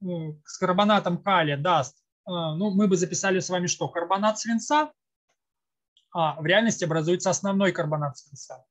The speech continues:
Вот если кто-то ходит в художественную школу, вот, есть краска свинцовое белила. Это основ-, это, то есть основная компонента химическая — это основной карбонат свинца.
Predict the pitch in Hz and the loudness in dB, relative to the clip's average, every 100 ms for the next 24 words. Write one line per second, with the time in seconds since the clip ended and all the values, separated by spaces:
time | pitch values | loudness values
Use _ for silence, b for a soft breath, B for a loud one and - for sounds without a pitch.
0 | _ _ - 165 180 - - 175 175 233 | _ _ -10 -6 -4 -4 -4 -4 -4 -2
1 | 214 - - 160 160 151 - 151 151 - | -4 -4 -6 -2 -2 -2 -8 -8 -8 -4
2 | 262 269 151 - _ _ _ _ _ 180 | 0 2 0 -6 _ _ _ _ _ -6
3 | 165 151 - 165 180 - 202 240 - - | -2 -2 -4 -2 -2 0 2 2 2 -6
4 | 170 156 - 190 190 165 185 160 139 127 | -4 -4 -2 0 2 0 0 0 -4 -6
5 | - _ _ _ _ - 180 185 175 185 | -12 _ _ _ _ -10 -2 0 0 -2
6 | 180 190 165 170 165 _ _ _ - 156 | -4 -6 -8 -8 -10 _ _ _ -6 -4
7 | 170 190 190 190 160 175 170 202 262 254 | -2 -2 0 0 0 -2 -2 0 0 -2
8 | - 170 160 - - 156 175 160 - 160 | -6 -6 -6 -8 -8 -10 -6 -6 -6 -6
9 | 175 208 185 143 139 175 - _ - - | -4 -4 -4 -4 -4 -6 -10 _ -18 -8
10 | 170 175 - 139 127 | -4 -4 -4 -8 -8